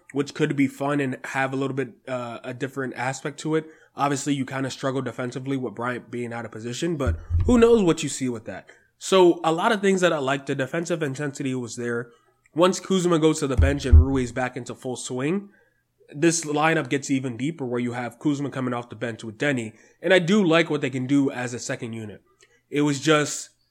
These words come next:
I saw how they blew that lead against the Knicks, where they started to rush shots, no more ball movement. It was a lot of one-on-one game. And we saw the same thing. They started to rush shots. Beal was doing everything by himself, which he said he didn't want to do. And he has to realize that,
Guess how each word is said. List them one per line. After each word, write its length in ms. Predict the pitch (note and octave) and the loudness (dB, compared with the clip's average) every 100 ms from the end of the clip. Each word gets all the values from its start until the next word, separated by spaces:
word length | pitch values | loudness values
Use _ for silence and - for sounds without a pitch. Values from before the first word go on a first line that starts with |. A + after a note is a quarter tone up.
| _ _ _ _ _ _ - | _ _ _ _ _ _ 0
I 120 | D3 | 0
saw 420 | C#3+ - F#3 F#3 | 2 -2 0 0
how 140 | E3+ F3+ | 2 2
they 160 | E3+ | 2
blew 180 | C#3 D#3+ | 4 4
that 160 | D#3 D3+ | 4 2
lead 140 | C#3+ | 0
against 320 | C#3+ C#3 C3 - | 0 -2 -6 -8
the 80 | |
Knicks, 500 | A#2+ B2+ E3+ F3 - _ _ _ _ _ _ _ _ _ _ _ - | -6 -2 -2 -4 -14 _ _ _ _ _ _ _ _ _ _ _ -14
where 320 | C#3 C#3+ D3 | -2 2 2
they 140 | C#3 C#3 | 2 -2
started 340 | D#3+ D#3 D#3+ | 2 2 2
to 80 | - | -2
rush 260 | B2+ B2+ | 0 -2
shots, 460 | - B2+ A#2 G#2+ - _ _ _ - | -2 -6 -6 -8 -16 _ _ _ -2
no 200 | C#3+ E3+ | 2 4
more 180 | E3+ | 4
ball 300 | C3+ C#3 C#3 | 4 2 0
movement. 380 | C3 B2 A#2 A2 | -2 -4 -6 -6
It 80 | B2+ | -4
was 120 | C3+ | -4
a 60 | C3+ | 0
lot 160 | C#3+ | 0
of 80 | C3 | 0
one-on-one 560 | B2 C3+ C#3 B2+ B2+ A#2+ | 0 0 0 -2 -4 -4
game. 380 | G#2+ G#2 G#2 - _ _ - | -8 -10 -14 -18 _ _ -2
And 100 | D#3+ | 4
we 80 | E3 | 4
saw 180 | E3+ E3 | 4 2
the 80 | |
same 300 | D#3+ E3 D#3+ | 2 2 0
thing. 320 | D#3+ F#3+ A#2+ G2+ _ _ _ _ | 2 2 0 -8 _ _ _ _
They 140 | C3+ C#3 | -4 -2
started 320 | - E3 E3 | 0 0 2
to 80 | E3 | 2
rush 200 | C#3+ C3 | 0 -2
shots. 420 | B2+ A2 A2 - _ _ _ _ _ B2 A#2+ | -6 -6 -8 -12 _ _ _ _ _ -18 -6
Beal 260 | D3 D#3+ F3 | 6 8 8
was 140 | E3 | 4
doing 400 | E3 - D#3 D3+ | -2 0 2 4
everything 340 | C#3+ C#3 D3 C3 | 2 0 -2 -2
by 140 | B2+ | -2
himself, 360 | B2 - A#2 A2+ | -2 -4 -8 -4
which 140 | D3 | -4
he 60 | C#3 | -2
said 180 | - G3 | 2 4
he 80 | |
didn't 240 | F3 E3+ C3+ | 6 4 2
want 220 | D#3+ E3 | 2 2
to 80 | C3+ | 0
do. 260 | A#2 A#2 | -4 -6
And 140 | A#2 C3 | -6 -2
he 80 | D3+ | -2
has 160 | D#3 | -2
to 80 | D3+ | -2
realize 460 | C#3 D3+ C3+ B2 A#2+ | 0 0 0 -2 -4
that, 200 | A2 | -8